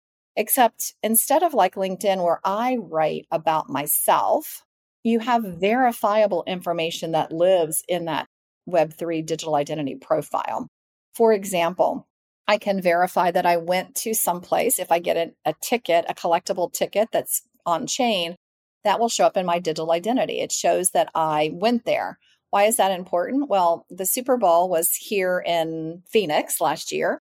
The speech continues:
and I'm living here right now. And it was funny. I was talking to some of the N F L guys, and they're like, "Did you know how many people say they go to the Super Bowl, but they never actually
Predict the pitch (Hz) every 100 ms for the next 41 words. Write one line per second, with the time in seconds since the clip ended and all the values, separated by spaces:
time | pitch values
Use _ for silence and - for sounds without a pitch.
0 | _ _ _ 202 185 180 180 - _ _
1 | _ 185 170 185 190 196 196 160 165 165
2 | 156 151 175 240 285 - 196 190 185 185
3 | - 196 208 208 - 202 233 226 - 196
4 | 208 190 - 190 185 151 180 175 175 180
5 | 214 - _ - 170 156 190 226 196 196
6 | 190 185 180 - _ _ _ 233 220 262
7 | 359 240 277 233 233 226 226 220 226 240
8 | - - - 180 185 226 247 202 180 190
9 | 170 196 - 180 202 190 175 202 208 185
10 | 175 170 170 170 180 160 151 156 - 156